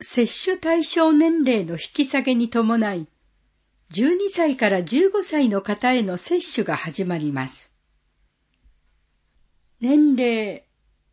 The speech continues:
十二歳から十五歳。接種券郵送日、送付済み。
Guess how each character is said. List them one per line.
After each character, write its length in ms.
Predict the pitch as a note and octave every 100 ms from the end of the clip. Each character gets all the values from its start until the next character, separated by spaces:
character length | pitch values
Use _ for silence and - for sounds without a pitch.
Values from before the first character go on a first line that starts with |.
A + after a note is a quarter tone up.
| _
十 300 | E3+ F3+ D#4
二 160 | G4+ G#4
歳 300 | - C#4 A3+
か 140 | D#3
ら 140 | D3+ D3
十 280 | - D#4+
五 140 | D#4+ A#3
歳。 360 | - C#3 C3 _ _ _ _ _ _ _ -
接 240 | - B3+
種 300 | B3 - F#4+
券 360 | - C#4 G3 F3+
郵 220 | C4 D4
送 340 | - C#4 F#3+ -
日、 180 | - _ _ _ _ _ _ -
送 320 | - C#4+ C4+
付 240 | - B3
済 160 | A3+ A3+
み。 220 | F3+ C4